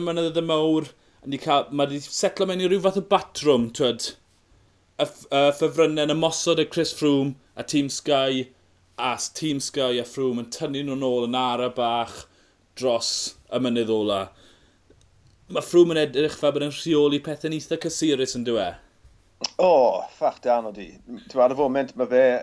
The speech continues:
Speaker 2: yn berchen ar, ar y coch, y gwyrdd, a'r combined. Ma' fe'n trydydd yn y dosbarthiad y polca, ond, t'mo, fe all ennill hwnna hefyd. Yym, ond ma' raid i fi weud, er bod, yy, Froome yn gryf, ma'r,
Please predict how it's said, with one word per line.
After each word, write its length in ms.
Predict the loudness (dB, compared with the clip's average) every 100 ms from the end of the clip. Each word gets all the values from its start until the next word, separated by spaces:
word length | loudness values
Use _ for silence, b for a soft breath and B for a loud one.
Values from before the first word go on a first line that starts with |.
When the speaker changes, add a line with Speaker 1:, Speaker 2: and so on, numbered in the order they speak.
| -4 -6
Speaker 2:
yn 140 | -4
berchen 400 | -4 -6 -6 -6
ar, 220 | -2 -2 -4 _ _ -12
ar 140 | -10
y 20 | -8
coch, 340 | -6 -4 -4 -8
y 60 |
gwyrdd, 640 | -8 0 2 0 -12 -16 -20 _ -6 -2
a'r 160 | -2 -4
combined. 480 | 0 2 2 0
Ma' 140 | -10 -10
fe'n 100 | -10
trydydd 400 | -10 -6 -8 -6
yn 100 | -4
y 120 | 0 0 -2 B B B -14
dosbarthiad 480 | -10 -4 -2 -2 -6
y 80 |
polca, 540 | -2 -4 -4 0 4 4 2 -2
ond, 380 | -6 -6 -14 -20 _
t'mo, 240 | -12 -8 -8 -12 -20 -18 -4
fe 140 | -2
all 220 | -2 -2 -2
ennill 260 | -2 -8 -6
hwnna 220 | -2 -2
hefyd. 560 | 0 -4 -4 -10 -12 -14 b b b _
Yym, 580 | 2 6 8 8 6 0 -16 -20 -20 -20 _ _ _ _
ond 240 | -2 -2 -6
ma' 160 | -6 2
raid 160 | 2 2
i 20 |
fi 80 | -2
weud, 260 | -2 -4 -14 _ _ _ _ _ _ _
er 180 | 0 0
bod, 220 | 0 -6 -6 -10
yy, 100 | -8
Froome 340 | -6 -6 -6 -6
yn 40 |
gryf, 400 | -6 -6 -6 -8 -14 -18 -16 -16 -18 -20 -2
ma'r, 220 | 2 4